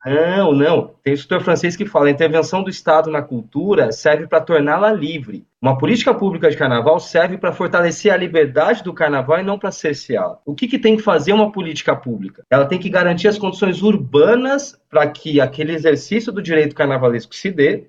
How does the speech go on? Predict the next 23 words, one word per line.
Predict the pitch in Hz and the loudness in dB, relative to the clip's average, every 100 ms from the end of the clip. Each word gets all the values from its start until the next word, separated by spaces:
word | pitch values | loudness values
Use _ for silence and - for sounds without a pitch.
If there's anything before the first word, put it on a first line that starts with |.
| _ | _
e | 170 | 0
ela | 208 226 | 2 4
tem | 240 | 2
que | 240 240 | 2 0
mitigar | 247 247 285 202 180 208 | 0 -2 -4 0 2 2
os | 220 | 2
efeitos | 185 - 151 151 156 240 - | -2 0 0 0 -2 -10 -2
que | 226 | -2
acontecem | 220 151 294 143 147 - 226 | 0 -2 2 2 2 -2 -8
porque | - 240 240 185 | -6 -4 2 4
outros | 147 - 220 | 4 2 -4
direitos | 175 175 127 139 - - | -2 0 2 0 -4 -12
que | - | -12
são | 139 131 | -4 -4
colocados | 127 123 - 135 143 131 | 0 0 0 0 -2 0
na | 127 127 | 0 0
mesma | 123 123 117 | 0 -2 -2
vida | 120 120 | -4 -4
urbana | 143 135 135 202 | -2 0 2 2
também | 214 285 190 156 | 0 0 0 0
estão | 202 208 | 0 -2
sendo | 196 208 | -2 -2
impactados. | 214 214 - 240 180 - | -2 -2 -2 0 0 -2